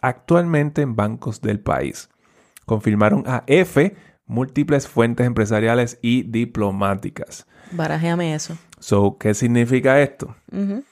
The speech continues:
Speaker 1: Que si tú eres un empre-, un, tienes una empresa, eh, que opera,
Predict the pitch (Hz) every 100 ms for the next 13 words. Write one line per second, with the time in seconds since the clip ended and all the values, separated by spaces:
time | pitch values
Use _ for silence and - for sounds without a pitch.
0 | - _ - 101 - 98 - 123 135 127
1 | 110 107 110 107 104 104 104 95 113 110
2 | 104 107 101 107 98 101 131 165 180 175
3 | - _ 113 104 110 - 98 107 - 110
4 | 127 120